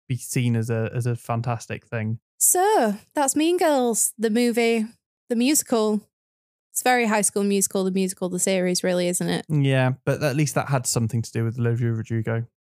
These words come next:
Speaker 2: Not everything can be that perfect, unfortunately.
Speaker 1: <laughs>
Speaker 2: If you have also been seeing Mean Girls, genuinely, get in touch. Let us know what you think, because I could talk about this all day. I'm this close to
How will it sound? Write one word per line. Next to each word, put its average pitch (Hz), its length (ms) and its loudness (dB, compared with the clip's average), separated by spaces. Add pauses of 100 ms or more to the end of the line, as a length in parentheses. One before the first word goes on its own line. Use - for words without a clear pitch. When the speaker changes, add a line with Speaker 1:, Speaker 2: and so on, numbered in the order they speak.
(120)
Speaker 2:
Not 269 320 0
everything 269 600 0
can 226 140 -4
be 220 100 2
that 202 220 -2
perfect, - 720 -4 (300)
unfortunately. 196 600 -2 (400)
Speaker 1:
<laughs> 180 80 2 (800)
Speaker 2:
If 320 380 0
you 285 500 2
have 254 200 -2
also 233 260 2
been 208 200 2
seeing 202 260 2
Mean 196 200 2
Girls, 202 420 0 (220)
genuinely, 220 680 2
get 226 220 0
in 233 80 0
touch. - 460 -4 (100)
Let 196 220 -2
us 208 100 0
know 208 160 2
what 208 120 0
you 202 60 -4
think, - 640 -4 (240)
because 214 300 2
I 202 220 2
could 202 320 -2
talk 190 260 -2
about 190 240 -2
this 180 380 0
all 185 180 0
day. 180 380 2
I'm 190 400 0
this 185 280 0
close 190 540 0
to 190 500 2